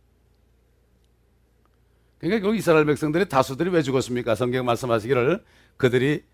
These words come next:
믿지 않아서 광야에서 다 죽었다고 성경은 말씀하고 있습니다. 사도 바울이 증거했죠.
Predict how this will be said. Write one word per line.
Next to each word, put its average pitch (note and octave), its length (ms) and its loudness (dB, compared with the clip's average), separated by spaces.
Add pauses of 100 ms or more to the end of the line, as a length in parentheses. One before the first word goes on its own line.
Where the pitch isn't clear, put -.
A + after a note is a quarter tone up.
(140)
믿지 F#3 460 -2
않아서 E3 720 6
광야에서 B2 460 2
다 B2 180 4
죽었다고 E3+ 760 4 (180)
성경은 A#2 420 -2
말씀하고 A2+ 380 -4
있습니다. - 320 -16 (120)
사도 C#3 260 0
바울이 C#3+ 180 6
증거했죠. A#2 640 -6